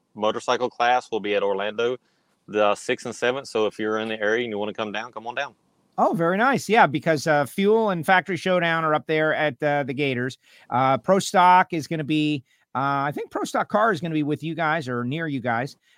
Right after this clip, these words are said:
Speaker 2: Uh,
Speaker 1: Yep.
Speaker 2: th-, there's testing all over the state of Florida, so that's kinda cool. I'm sure people would love to come on out. Um, and thank you for saying that. All right, Matt,
Speaker 1: Okay.
Speaker 2: very good. Say hi to Angie.
Speaker 1: All right, see y'all.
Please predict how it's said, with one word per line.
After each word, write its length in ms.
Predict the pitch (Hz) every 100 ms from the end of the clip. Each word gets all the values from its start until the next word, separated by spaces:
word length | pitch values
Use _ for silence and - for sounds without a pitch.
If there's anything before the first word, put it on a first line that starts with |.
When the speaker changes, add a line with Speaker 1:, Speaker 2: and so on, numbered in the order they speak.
| -
Speaker 2:
Uh, 120 | 113 120
Speaker 1:
Yep. 120 | 107 - 127
Speaker 2:
th-, 140 | 175 170
there's 180 | 202
testing 440 | - - 220 - 202
all 240 | 202 208
over 180 | 208 165
the 100 | 135
state 280 | - 147 127
of 100 | 113
Florida, 380 | 131 120 104 95
so 140 | 135
that's 200 | 139 143
kinda 240 | - 156 -
cool. 280 | 156 117 - _ -
I'm 80 | 120
sure 160 | 147
people 300 | 120 143 131
would 100 | 127
love 160 | 123 120
to 60 | -
come 200 | 131 120
on 180 | 117
out. 200 | 113 90 -
Um, 380 | 110 98 95 90 -
and 100 | 113 -
thank 200 | 127 113
you 60 | 113
for 120 | 113
saying 260 | 117 95
that. 180 | 85 80 _
All 80 | 147
right, 140 | 185 175
Matt, 180 | 170
Speaker 1:
Okay. 80 | 127
Speaker 2:
very 180 | 151 185
good. 300 | 185 190 -
Say 100 | -
hi 140 | 156 160
to 60 |
Angie. 320 | 147 120 101 _ _ _ -
Speaker 1:
All 80 | 113
right, 240 | 117 -
see 200 | - 143
y'all. 240 | 127 107